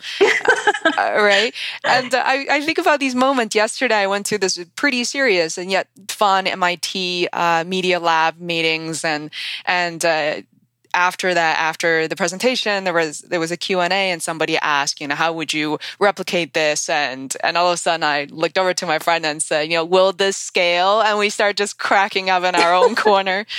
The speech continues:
Speaker 2: Um, as a result, I started to sharing my own stories with my friends while mentioning the Cooper Review that, you know, for, for instance, I, as a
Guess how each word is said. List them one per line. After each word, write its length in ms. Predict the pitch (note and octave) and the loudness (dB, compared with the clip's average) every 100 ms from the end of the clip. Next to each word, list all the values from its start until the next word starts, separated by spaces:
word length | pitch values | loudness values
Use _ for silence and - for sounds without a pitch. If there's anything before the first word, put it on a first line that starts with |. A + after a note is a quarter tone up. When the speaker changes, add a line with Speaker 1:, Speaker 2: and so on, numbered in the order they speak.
| - - D#5 B4+ A#4+ | -4 0 0 0 0
Speaker 2:
Um, 400 | A3 G3+ F#3+ G3+ - - - | 2 2 0 -6 -14 -12 -4
as 160 | C4+ | -4
a 60 | E4+ | -2
result, 420 | D4+ C4 D#4 D#4+ | -2 0 0 2
I 80 | F#3 | 0
started 300 | G#3+ A3+ A3+ | -2 -2 -2
to 60 | A#3 | -2
sharing 480 | - G#3+ G#3 G#3 | -2 0 0 0
my 140 | G3+ F#3 | 0 0
own 300 | G3 A#3+ C#4 | 2 2 0
stories 360 | - E3+ D#3+ | 2 2 2
with 100 | D#3+ | -2
my 120 | F3 E3+ | -2 -2
friends 580 | - G#3 F#3 F3 E3 | 0 0 0 -2 -6
while 220 | - E3 E3 | 0 0 0
mentioning 420 | E3 E3+ E3+ E3+ | -2 -4 -4 -4
the 80 | D#3+ | -6
Cooper 300 | - D#3 D#3 | -6 0 2
Review 540 | D#3 D3+ E3 D#3+ D3 - - - | 2 0 0 0 -2 -6 -14 -4
that, 280 | F#3 D#3+ D3+ | 0 0 0
you 60 | F3+ | 0
know, 180 | E3 | 0
for, 400 | E3+ - F#3 F3 - - | 0 0 2 2 -4 -8
for 200 | G3+ G#3 | -2 2
instance, 520 | G3+ A3+ A3+ F3 D3+ - _ _ | 2 0 -2 -4 -4 -8 _ _
I, 380 | F3+ F#3+ A3 A3+ | 0 2 2 0
as 160 | G#3 | -2
a 100 | G3 | -2